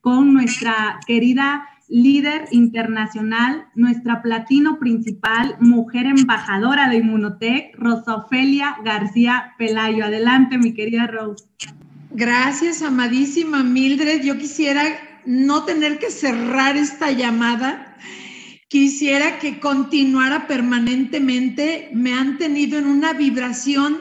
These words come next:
Speaker 2: alta, como tenemos que estar en este tiempo, en este tiempo perfecto para nosotros,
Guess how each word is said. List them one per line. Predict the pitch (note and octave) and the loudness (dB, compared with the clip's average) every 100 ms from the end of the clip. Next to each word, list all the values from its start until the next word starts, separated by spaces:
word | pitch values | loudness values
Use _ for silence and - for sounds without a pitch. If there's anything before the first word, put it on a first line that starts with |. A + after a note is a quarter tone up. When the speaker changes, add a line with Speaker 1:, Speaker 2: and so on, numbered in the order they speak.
| - - _ - | -8 -20 _ -4
Speaker 2:
alta, | C#4+ D4+ F4 - B3 F#3+ - - _ _ | 0 2 0 -2 -6 -8 -12 -20 _ _
como | - C4+ C4+ - | -4 0 0 0
tenemos | B3+ C4 C#4 - | 0 0 0 -4
que | - | -6
estar | B3+ - C4 C4 - - - _ - | -8 -4 -2 -2 -4 -12 -20 _ -4
en | B3+ B3+ | 0 2
este | C#4 E4 - | 0 -2 -4
tiempo, | C#4+ C4 C4+ C4+ E4 - - - - | 0 2 0 0 -4 -6 -16 -20 -6
en | B3 | -2
este | D#4 G4+ G#4 E4 | -2 -4 -4 -2
tiempo | D4+ D#4 F4 - - | -2 -2 -6 -10 -10
perfecto | D4 A#3 G3+ C#4+ C#4+ C#4+ D#4 C#4+ | -8 -8 -10 -4 -4 -4 -8 -8
para | C#4 A#3+ A#3 | -6 -4 -2
nosotros, | A#3 A3 C4 C4 C4 D#4 F#4+ | -2 -2 -4 -4 -2 -4 -4